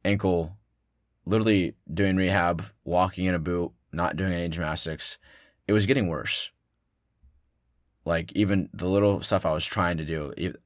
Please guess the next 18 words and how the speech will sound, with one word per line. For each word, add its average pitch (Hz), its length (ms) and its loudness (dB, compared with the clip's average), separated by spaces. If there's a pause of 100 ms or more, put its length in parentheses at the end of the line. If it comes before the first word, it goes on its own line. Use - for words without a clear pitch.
again, 87 280 -2
for 90 120 -4
some 98 240 2
reason, 82 440 -2 (640)
just - 140 -8
was 82 140 -4
not 82 200 -2
getting 78 200 -6
better. 80 300 -4 (960)
And 78 600 -2 (360)
to 107 80 -2
make 95 200 2
it - 80 -6
short, 87 340 2
I - 60 -2
think 95 160 0
I've 90 60 2
already 82 300 0